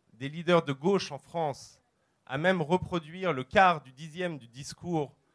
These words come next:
d'une chancelière de droite en Allemagne, eh bien, cette incapacité, elle souligne une forme de débâcle, euh, des principes humanistes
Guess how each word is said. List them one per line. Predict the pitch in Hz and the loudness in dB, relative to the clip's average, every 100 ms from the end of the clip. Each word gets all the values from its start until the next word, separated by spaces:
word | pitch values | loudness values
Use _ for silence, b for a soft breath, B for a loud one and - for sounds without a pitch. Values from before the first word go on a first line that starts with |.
| _ _ _ | _ _ _
d'une | 123 135 | -6 -4
chancelière | 170 160 170 160 147 | -4 -4 -4 0 0
de | 135 | -2
droite | 135 156 156 | 2 2 2
en | 131 | -4
Allemagne, | 113 120 123 147 190 165 139 _ _ _ _ _ _ _ | -4 -4 -4 -6 -6 -12 -18 _ _ _ _ _ _ _
eh | 113 | -4
bien, | 160 | -4
cette | 175 170 | -2 -2
incapacité, | 165 180 170 - - 208 | -2 0 -2 -4 -6 -2
elle | 170 139 | 0 -2
souligne | - 165 185 214 185 120 _ _ _ | -6 -10 -8 -4 -6 -6 _ _ _
une | 139 | -8
forme | 147 185 185 180 | 0 4 4 0
de | 120 | -4
débâcle, | 123 147 143 165 - - _ _ _ _ - | -4 2 4 2 -2 -20 _ _ _ _ -8
euh, | 120 | -8
des | 123 127 | -6 -10
principes | 151 143 170 175 - - | -10 -12 -14 -18 -18 -14
humanistes | 139 139 139 151 - _ | -8 -8 -8 -16 -20 _